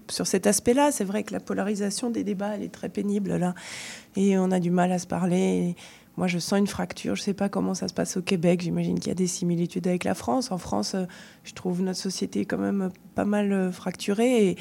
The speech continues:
Et, et on a du mal à se parler, euh, dans la nuance, dans l'écoute, c'est, c'est, c'est compliqué. Et donc c'est vrai que, en ce sens, euh, la justice restaurative était vraiment un refuge. Et puis, euh, et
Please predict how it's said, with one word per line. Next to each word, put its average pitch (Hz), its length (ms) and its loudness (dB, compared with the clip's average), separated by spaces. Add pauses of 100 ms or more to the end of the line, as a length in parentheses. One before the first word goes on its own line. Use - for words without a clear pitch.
(360)
Et, 185 160 6
et 185 80 6
on 190 100 4
a 180 100 6
du 180 140 2
mal 180 160 4
à 180 60 2
se - 80 -4
parler, 180 480 4
euh, 170 180 4 (500)
dans 180 100 6
la 196 140 6
nuance, 190 500 4
dans 185 100 4
l'écoute, 190 600 0
c'est, 180 240 0
c'est, 175 240 -2
c'est - 140 -6
compliqué. 208 440 -2 (340)
Et 190 160 6
donc 196 200 6
c'est - 140 6
vrai 208 240 4
que, 175 480 4
en 185 60 2
ce 180 180 2
sens, 208 420 2
euh, 180 220 6
la 180 100 6
justice - 400 -2
restaurative 202 540 2
était 196 180 4
vraiment 185 380 4
un 180 40 6
refuge. 196 540 4
Et 185 80 2
puis, 180 380 0
euh, 165 220 6 (580)
et 185 440 8